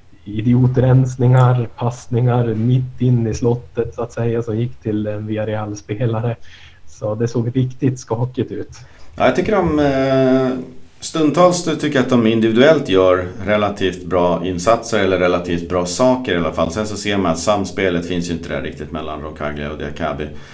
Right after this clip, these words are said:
Speaker 2: Eh, och båda de, eh, är ju väldigt förtjänta av att spela med en spelare som,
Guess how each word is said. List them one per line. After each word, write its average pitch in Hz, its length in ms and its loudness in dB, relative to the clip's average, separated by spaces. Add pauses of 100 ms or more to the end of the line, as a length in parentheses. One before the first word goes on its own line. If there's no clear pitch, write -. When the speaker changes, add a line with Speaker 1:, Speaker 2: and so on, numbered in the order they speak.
(340)
Speaker 2:
Eh, 78 560 -2
och - 300 -2 (520)
båda 101 400 4
de, 87 300 2 (220)
eh, 87 240 -2
är 87 160 -2
ju 92 120 2
väldigt 87 300 2
förtjänta 87 500 0
av 82 140 2
att 82 60 -2
spela 82 540 0
med 82 180 -2
en 78 160 -6
spelare 80 480 -2
som, 78 220 -6